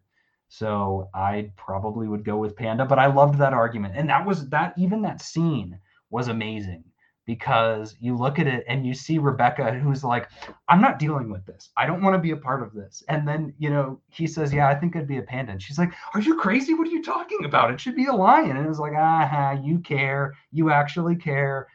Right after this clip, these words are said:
So it was really cool to see her cracks form throughout the se-, the season like that. I, I think, oh, <laughs> I thought it was British. I was gonna say, I think they call it series, but, uh, this was an American show. So I thought that was great. Also, another great example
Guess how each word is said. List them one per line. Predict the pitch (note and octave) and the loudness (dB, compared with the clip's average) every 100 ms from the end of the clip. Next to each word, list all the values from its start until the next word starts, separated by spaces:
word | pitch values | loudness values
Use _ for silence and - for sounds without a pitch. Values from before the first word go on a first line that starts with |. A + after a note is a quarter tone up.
| _ _ | _ _
So | C3 B2+ A#2+ | -2 -2 -2
it | C3 | -4
was | C3+ B2+ | -4 -4
really | C3+ C#3 C#3+ | -2 -2 -2
cool | C3+ | -4
to | B2 | -4
see | G#2+ B2+ B2 | -6 -4 -6
her | B2 | -6
cracks | G#2+ A#2 A2+ A#2 - | -10 -4 -4 -4 -10
form | A2 G#2+ F#2+ F#2 - | -12 -10 -10 -12 -10
throughout | A2 G#2 - | -6 -6 -8
the | G2 | -14
se-, | - G2+ G#2 | -14 -12 -12
the | G#2 | -18
season | - G#2 G#2 G2+ | -12 -10 -8 -10
like | F2+ F#2 | -12 -12
that. | F#2+ F#2+ | -12 -12
I, | F#2+ - - | -12 -16 -20
I | - | -8
think, | C#3 - _ B2 | -8 -8 _ -4
oh, | - - | -4 -6
<laughs> | - | -12
I | - | -2
thought | E4 | 2
it | E4+ | 4
was | E3+ | 2
British. | C#3 C3+ A#2 C3+ | 2 0 -2 -6
I | |
was | B2 | -6
gonna | B2 | -4
say, | D3 | -4
I | C3+ | -2
think | F3+ | -2
they | B3 | -4
call | C#4+ C#3 - | 0 0 0
it | |
series, | - B2 A#2 F#2 - _ _ _ _ - | -8 -6 -6 -8 -18 _ _ _ _ -10
but, | A2 A2 G#2 F#2 | -2 0 0 -4
uh, | G#2+ G2+ | -4 -4
this | G#2 G#2 | -4 -8
was | A2 G#2 | -8 -6
an | |
American | F#2+ F#2+ F#2 F#2+ | -4 -4 -8 -12
show. | F2+ F#2 F2 | -14 -14 -16
So | - A2+ A#2+ - - _ - | -4 0 0 -4 -16 _ -2
I | C3+ | 2
thought | C#3+ C3 | 2 2
that | B2+ A#2+ | 0 -2
was | A#2 | -4
great. | A#2+ A#2+ A#2 _ _ _ _ _ _ _ - - _ | -2 -2 -2 _ _ _ _ _ _ _ -20 -20 _
Also, | A#2+ C#3 C#3+ A#2+ G#2 G#2+ A#2 | 0 2 2 -2 -2 -4 -6
another | G#2+ A#2 B2 | -6 -4 -4
great | A#2 A2+ A2 G#2+ A2+ | -6 -6 -6 -6 -8
example | G#2 G#2+ G#2 G2 G#2 G2+ | -8 -4 -4 -4 -2 -4